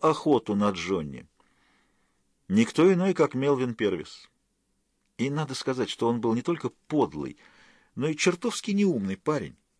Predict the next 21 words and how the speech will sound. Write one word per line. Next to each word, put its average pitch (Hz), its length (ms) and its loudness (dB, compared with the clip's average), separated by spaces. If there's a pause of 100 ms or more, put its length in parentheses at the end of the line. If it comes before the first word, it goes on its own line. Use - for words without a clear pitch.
(400)
Из 107 140 0
тех, 120 180 2
что 117 160 0
норовят 110 380 4
пописать 156 580 -2
из 143 100 0
окна, 139 380 0 (320)
забыв 120 340 2
его 113 200 0
предварительно 113 540 0
открыть. 104 360 -4 (920)
Короче, 143 360 4
ничего 165 480 2
хорошего 170 500 4
о 135 60 2
нём 160 160 -2
сказать 131 340 2
просто 127 280 -4
не 117 100 0
могу. 113 340 -4 (640)
Дешёвый 143 680 0